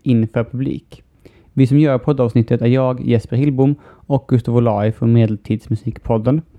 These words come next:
och våra vänner Karin Idung och Sara Degerfeldt från En podd om slöjd.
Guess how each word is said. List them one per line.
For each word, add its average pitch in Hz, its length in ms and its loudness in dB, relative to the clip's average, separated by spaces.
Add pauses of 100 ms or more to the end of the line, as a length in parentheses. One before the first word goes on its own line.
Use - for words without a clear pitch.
(220)
och 151 280 -2
våra 127 180 -2
vänner 117 360 0
Karin 113 320 -2
Idung 135 480 0
och 131 240 -4
Sara 117 220 -2
Degerfeldt 113 600 -2 (320)
från 113 360 0
En 110 120 0
podd 113 220 -2
om 113 100 0
slöjd. 120 400 -4